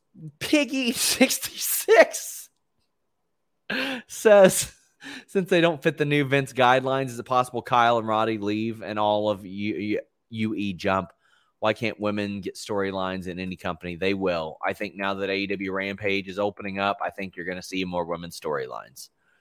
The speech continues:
Um, as far as those guys, I don't know. Uh, Roderick Strong just signed a new deal, so he ain't jumping. Evan Wright says, "Everyone wants Cole in A E W. Give me Kingdom reunion with Taven and Bennett. Let that trio run wild everywhere." Uh, I think, I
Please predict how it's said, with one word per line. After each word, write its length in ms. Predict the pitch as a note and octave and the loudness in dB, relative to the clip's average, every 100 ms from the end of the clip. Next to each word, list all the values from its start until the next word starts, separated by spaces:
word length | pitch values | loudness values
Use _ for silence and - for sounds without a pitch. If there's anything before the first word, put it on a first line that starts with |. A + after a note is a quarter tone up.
| _ _ - | _ _ -4
Um, 480 | F2 F2 F2 F2 - | 2 4 4 0 -2
as 160 | F#2+ - | -2 2
far 300 | C3+ C3 A2+ | 6 8 8
as 140 | G#2 | 6
those 220 | A#2 A#2 | 2 0
guys, 280 | B2+ A#2+ A#2 | 2 2 2
I 80 | G#2 | 0
don't 160 | G2+ | -2
know. 440 | G2+ G2+ G2 G2 - _ _ _ _ - | -2 0 0 -2 -8 _ _ _ _ -2
Uh, 200 | F#2+ F#2+ | 2 4
Roderick 260 | F#2+ A#2 B2 | 6 6 4
Strong 280 | - B2 G#2 | 0 0 0
just 160 | G2 | -4
signed 200 | - F#2+ | -2 -2
a 40 | F2+ | -2
new 140 | F2 | -4
deal, 360 | E2 E2 B1+ D2+ | -4 -4 -6 -10
so 320 | - F2 E2 | -2 0 0
he 160 | F2+ | -2
ain't 180 | F2 D#2+ | -4 -4
jumping. 380 | D2 C#2+ C2 - _ _ _ _ _ _ _ | -8 -12 -14 -20 _ _ _ _ _ _ _
Evan 220 | D3+ C#3 | 2 4
Wright 240 | C3 C#3 D3+ | 4 4 4
says, 180 | C3+ A#2+ | 0 0
"Everyone 300 | C3+ C#3 A#2 | 2 2 0
wants 160 | A#2 | -4
Cole 260 | - B2 A2 | -4 -2 0
in 60 | |
A 40 | G#2+ | 2
E 60 | G2+ | 4
W. 260 | A2+ A2 | 4 2
Give 160 | F2+ A2 | 0 -2
me 100 | G#2 | -2
Kingdom 420 | - C3 C#3+ A#2+ | -4 -6 -2 -2
reunion 380 | G#2 G2 G2+ G2+ | 0 0 -2 -4
with 120 | F#2+ | -6
Taven 280 | - G#2+ A2 | 0 0 0
and 160 | F#2 | -4
Bennett. 320 | F#2 G#2 A2 - _ _ - | 0 0 0 -4 _ _ -20
Let 140 | G2+ | -4
that 160 | G#2+ - | -2 -2
trio 320 | - A2+ A2 | -2 2 2
run 260 | G#2 G#2+ G#2+ | 4 0 2
wild 460 | G#2 G#2 G2+ G2 - | 2 4 2 0 -2
everywhere." 760 | G2+ G2+ F#2+ F2+ F2 E2+ E2 _ _ _ _ - | -2 0 -2 0 0 0 -4 _ _ _ _ -8
Uh, 20 | C#3 F3+ | -2 2
I 120 | E3+ E3+ | 2 2
think, 360 | E3+ F3+ E3+ _ - | 0 -4 -6 _ -6
I 500 | A#2 D#3 F3+ F3+ | 0 4 6 6